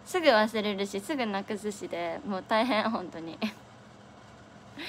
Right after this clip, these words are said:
「なくしすぎやで」って言われたらもう何も反論できんもん。その通りって感じ。すぐなくすって思って。めちゃめちゃすぐ置いてっちゃう、お家に。金沢駅の鼓もバスの中からしか見えなかっ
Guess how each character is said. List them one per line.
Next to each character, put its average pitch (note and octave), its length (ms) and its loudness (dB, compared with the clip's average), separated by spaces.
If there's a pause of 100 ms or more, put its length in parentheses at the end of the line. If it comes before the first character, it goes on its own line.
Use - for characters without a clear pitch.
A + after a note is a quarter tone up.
(360)
「な A#3 120 4
く D4+ 140 0
し D#4 140 0
す D#4 160 -4
ぎ D4 120 0
や A3+ 140 4
で」 E3+ 120 -4
っ - 20 -8
て - 120 -14
言 F3+ 80 -6
わ F3+ 60 -4
れ F3+ 100 -6
た F#3 140 -8
ら F3 100 -4
も F3 100 -8
う E3+ 40 -8
何 G#3 240 -2
も B3 100 0
反 B3+ 200 2
論 A#3+ 200 0
で A3+ 100 -2
き A3 120 -4
ん G3+ 100 -2
も D#3 100 -6
ん。 C#3+ 80 -10 (920)
そ - 120 -6
の D#4 160 2
通 E4 600 8
り A#3 80 0
っ - 20 -8
て - 180 -12
感 C#3+ 180 -6
じ。 - 160 -8 (760)
す F#4+ 200 -2
ぐ E4+ 140 4
な C#4 160 4
く C4 160 -2
す C4 120 -6
っ C4 260 0
て - 120 -6
思 F#3 100 -4
っ - 20 -10
て。 - 180 -14 (1160)
め A3+ 60 -6
ち - 120 -2
ゃ C#4 60 6
め D4 140 4
ち D4 100 -4
ゃ D4 60 2
す D4 160 -2
ぐ A3 200 -2 (680)
置 G#3 100 0
い G#3 60 0
て G3+ 160 0
っ G3 140 -2
ち F#3 100 -2
ゃ E3+ 120 -2
う、 - 100 -6
お - 20 -4
家 F3+ 260 -10
に。 F3 220 -8 (1080)
金 C4+ 220 4
沢 E4+ 240 10
駅 B3+ 180 2
の G#3 120 0
鼓 A3 360 -4
も G#3+ 280 0
バ G#3+ 120 0
ス - 100 -4
の B3 100 -2
中 G#3+ 220 -4
か G3 140 -12
ら G3 100 -10
し G3 100 -14
か F#3 100 -16
見 F3 160 -10
え A3 80 -2
な A#3 100 -6
か - 120 -12
っ - 20 -16